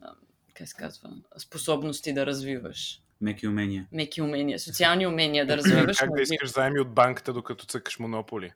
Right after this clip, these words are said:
Speaker 1: Ами, извинявай, аз щях много да, да, да ми, това щеше много да ми помогне на мен. В момента не разбирам нищо от пари. Никога не съм играла Монополи. Може би е заради това.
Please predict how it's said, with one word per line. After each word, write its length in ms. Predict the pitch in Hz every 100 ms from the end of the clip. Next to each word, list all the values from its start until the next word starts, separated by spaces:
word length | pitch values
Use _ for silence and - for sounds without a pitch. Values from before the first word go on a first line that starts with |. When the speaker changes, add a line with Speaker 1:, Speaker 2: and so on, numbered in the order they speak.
| -
Speaker 1:
Ами, 340 | 214 214 202 -
извинявай, 800 | 214 185 190 196 214 233 214 -
аз 200 | 208 214
щях 360 | - 214 208 208
много 360 | 196 214 226
да, 260 | 214 214 -
да, 160 | 196 196
да 140 | 190
ми, 160 | 196 -
това 180 | 202
щеше 280 | 202 226 202
много 160 | 208 220
да 80 | 247
ми 120 | 233
помогне 340 | 233 226 220
на 120 | 196
мен. 220 | 170 147 143
В 100 | 175
момента 260 | 180 185
не 80 | 202
разбирам 340 | 202 240 240
нищо 260 | 240 233 -
от 180 | 196 -
пари. 280 | 165 135 - _
Никога 140 | 202 220
не 80 | 220
съм 140 | 214
играла 280 | 196 180 170
Монополи. 580 | 156 143 131 - - - _ _ _ _ _ _ -
Може 160 | 165 165
би 100 | 160
е 60 |
заради 300 | 151 135 -
това. 240 | - -